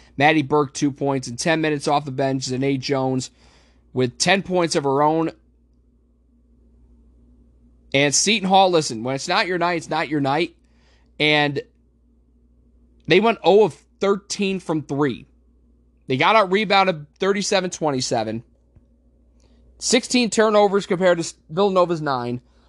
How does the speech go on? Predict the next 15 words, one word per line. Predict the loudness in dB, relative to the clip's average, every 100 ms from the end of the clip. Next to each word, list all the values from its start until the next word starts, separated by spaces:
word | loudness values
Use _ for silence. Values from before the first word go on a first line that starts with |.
| _
And | -4
Villanova | 2 4 6 4 2
shot | 2 4 4 0 _ _
over | 2 2 -2
fifty | 0 -2 -2
percent | -8 -8 -2 -2 0
from | -4
the | -4
floor, | -4 2 2 2 -10 _ _ _ _ _ _ _ _ _ _ _ _ _ _ _ _ _ _ _ _ _ _ _ _ _ _ _ _ _ _ -4
including | -2 4 4 4
sixty | -2 -2 -2 -2 -6
percent | -4 -4 -2 -2 0
inside | 0 0 0 2 2 2
the | 0 2
arc. | 2 0 -10